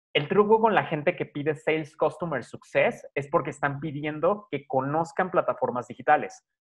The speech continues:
HubSpot, que sepan utilizar redes como Zendesk, que sepan utilizar plataformas donde ustedes pueden llevar tickets y puedan gestionarlo directamente, Salesforce. Entonces, Sales Customer Success es un área que está creciendo mucho, pero es porque está involucrado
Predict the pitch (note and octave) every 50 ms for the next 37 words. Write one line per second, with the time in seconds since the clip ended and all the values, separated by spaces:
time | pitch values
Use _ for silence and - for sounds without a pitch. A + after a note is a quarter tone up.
0 | _ _ - - - - C#3 D#3+ F3 - - - - F2+ - - _ _ _ _
1 | _ _ _ - - A#2+ - C3+ C3+ D3+ D3 C#3+ C#3 C3+ C#3 A2+ A2 G#2+ - -
2 | B2+ B2+ - - - - - - C3 B2 B2+ B2+ B2+ - - C#3 A#2+ G#2+ G#2 -
3 | - D3+ D#3 E3 C#3+ G#2+ - - - - - _ _ - _ _ _ B2 - D3
4 | C#3+ D3+ C#3+ D3 C3 C#3 C3 B2 A#2 - C#3+ C3+ C3+ C#3 C#3 - - _ _ _
5 | _ - E3+ D#3+ C#3+ C3+ C3+ C3 B2 - E3 E3 F3+ F#3+ A3 C4+ C#4+ - - C#3+
6 | B2 - C3+ - C#3 C#3+ C#3 C#3+ D#3 D3 D3 B2+ A#2+ A2 A#2+ A#2 - - _ F3
7 | F3 - A3+ B3 A#3+ - - - - C#3 C3 C3 C#3 C3+ E3 D#3+ D3 - - B2+
8 | A#2 A#2 A#2+ A#2 A#2+ B2+ A#2+ G#2+ A2 G#2+ - A#2 A2+ B2 B2+ C3 B2 - F#2+ -
9 | _ _ D3+ D3 D#3+ E3+ D#3 C#3 - - G#2+ - - - - _ - - - -
10 | - _ _ - C#3+ C#3 E3+ E3+ E3+ F#3+ G3+ F#3+ - A3+ A3 A3+ A3+ - B3+ A#3+
11 | - C4+ B3 B3+ A3+ A3 - A#3+ - - F3+ F#3 A#3+ C4 - - - E3+ E3 -
12 | _ _ F3+ F3+ F#3 F#3 F#3 G3 G3+ G3+ F3+ - - E3 F3 F3 E3+ - E3 D#3
13 | D3+ D3+ D3+ D#3+ E3 - - A3 G#3+ A3 - E3 E3 D#3+ - F3+ E3 - D#3+ -
14 | - D#3 D3+ D3+ D3+ D#3 F3 E3+ D3 B2 - - - C#3+ C#3+ D3+ G3+ C4+ - -